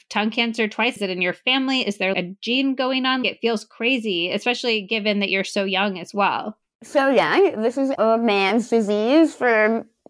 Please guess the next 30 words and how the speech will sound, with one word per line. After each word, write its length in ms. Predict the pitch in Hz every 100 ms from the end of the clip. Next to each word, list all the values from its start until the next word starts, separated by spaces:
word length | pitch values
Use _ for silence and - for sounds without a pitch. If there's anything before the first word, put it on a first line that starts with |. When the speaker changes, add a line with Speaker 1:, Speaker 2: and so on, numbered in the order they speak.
| -
Speaker 2:
mainly 680 | 247 254 262 247 254 262 269
men 320 | 226 202 220
that 80 | 220
have 140 | 220
been 120 | 220
smoking 680 | 220 226 208 208 196 185 190 - - _ _
their 160 | 226 214
whole 220 | 208 180
lives. 480 | 165 196 494 494 -
This 180 | 233 233
is 160 | 220
typically 560 | 226 202 196 208 190 190
who 120 | 196
would 180 | 185 -
get 300 | 190 180 - _ _ _ _ _ 185
this 340 | 196 196 -
type 220 | 180 185
of 100 | 180
cancer. 520 | - 151 214 269 349 392 - - _ _ _ _ _ _ _ _ _
There 240 | 285 311 302
was 240 | 330 359
some 640 | 440 453 392 339 285 233 - _ _ -
interest 880 | 285 330 339 311 254 226 311 - - -
about 640 | 247 247 226 226 226 -
me 360 | 214 233 233 240
being 840 | 214 247 247 240 233 226 226 226 - _ 247
a 100 | 240
woman 480 | 226 220 233 233
of, 40 | 220
like, 460 | 208 202 202 -